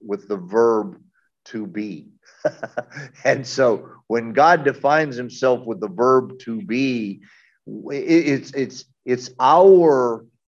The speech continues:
understanding that brings about the Father, the Son, the Holy Spirit, the bodily resurrection. Now, Nelson, you're kind of burying the lead because you know where the Bible says he's gonna return, right?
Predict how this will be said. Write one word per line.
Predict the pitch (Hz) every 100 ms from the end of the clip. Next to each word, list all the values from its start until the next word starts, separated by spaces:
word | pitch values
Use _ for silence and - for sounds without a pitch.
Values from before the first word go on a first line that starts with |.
| _
understanding | 127 127 120 120 - - 143 175 165 120 107 101
that | 107 101 95
brings | 113 123 117 104
about | 107 107 92
the | 104
Father, | - 127 127 123 107
the | 95
Son, | 101 - 131 127 113
the | 101
Holy | 110 120 113
Spirit, | 113 - 123 107 90 _ _ _
the | 110
bodily | 90 120 139 135 117
resurrection. | 101 113 110 98 107 135 - 110
Now, | 120 120 - _
Nelson, | 135 170 165 135
you're | 117
kind | - 175 202
of | 147
burying | 110 135 139 123
the | 104
lead | 110 160 143 98 _ _ _ _ _ _
because | 110 - 123 113
you | 131
know | 139
where | 131 123
the |
Bible | 113 123 147 135
says | 127 - 127 127
he's | 117 98
gonna | 113 101
return, | 101 95 156 151 87
right? | 95 104 127